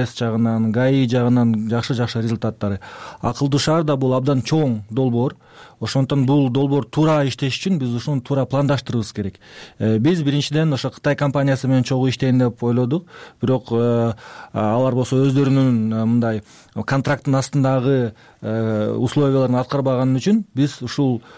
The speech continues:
ушунчалык, э, негиздүү проект долбоорду өзүбүздүн, э, күчүбүз менен аткарайын деп атабыз. Анан мен бул жерде да айта кетейин дедим, э, Рашан Байкенин сөзүнө кошулуп. Э, мен ойлойм,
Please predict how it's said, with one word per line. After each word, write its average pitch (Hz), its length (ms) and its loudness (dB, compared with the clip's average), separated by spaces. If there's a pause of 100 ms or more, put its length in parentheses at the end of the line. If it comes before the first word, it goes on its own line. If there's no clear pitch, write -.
(180)
ушунчалык, 131 540 0
э, 117 160 0
негиздүү 127 840 2
проект 127 260 -2
долбоорду 123 440 0 (160)
өзүбүздүн, 120 540 0 (340)
э, 113 60 -4 (380)
күчүбүз 110 360 0
менен 131 260 2
аткарайын 117 380 0
деп 107 80 2 (100)
атабыз. 95 220 -4 (320)
Анан 139 240 2
мен 147 140 2
бул 151 80 2
жерде 143 120 -2
да 135 100 0
айта 147 260 0
кетейин 147 260 0
дедим, 175 240 2
э, 120 220 0
Рашан 120 260 -2
Байкенин 120 340 2
сөзүнө 117 480 2
кошулуп. 110 280 -6 (600)
Э, 120 440 -2
мен 151 220 4
ойлойм, 160 400 2